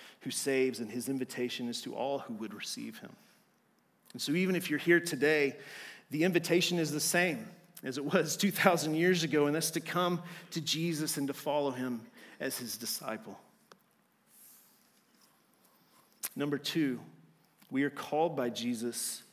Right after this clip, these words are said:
for communion with Jesus. Next, it says that Jesus appointed twelve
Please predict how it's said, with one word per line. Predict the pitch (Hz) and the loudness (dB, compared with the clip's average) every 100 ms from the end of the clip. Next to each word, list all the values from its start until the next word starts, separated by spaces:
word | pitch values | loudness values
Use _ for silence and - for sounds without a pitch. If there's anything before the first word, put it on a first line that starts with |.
| _ _ | _ _
for | - - 143 139 127 113 - - - _ _ - | -18 -6 0 2 2 0 -8 -20 -20 _ _ -14
communion | - 117 135 156 120 101 85 - - | -8 -2 0 0 0 -4 -12 -20 -14
with | 107 - | -14 -8
Jesus. | 95 90 - - - - - _ _ _ _ _ _ _ _ _ _ _ _ _ _ _ _ _ _ _ _ _ _ _ _ _ - | -10 -8 -14 -12 -14 -14 -18 _ _ _ _ _ _ _ _ _ _ _ _ _ _ _ _ _ _ _ _ _ _ _ _ _ -8
Next, | 131 151 - 143 | -2 -2 -2 -4
it | - | -2
says | 139 135 135 110 | 2 4 2 0
that | 117 | -4
Jesus | 139 156 139 139 - - - | -2 0 0 -2 -2 -4 -8
appointed | - - 135 131 113 | -10 -6 -4 -4 -8
twelve | - 147 120 90 - - | -4 -2 -2 -4 -12 -18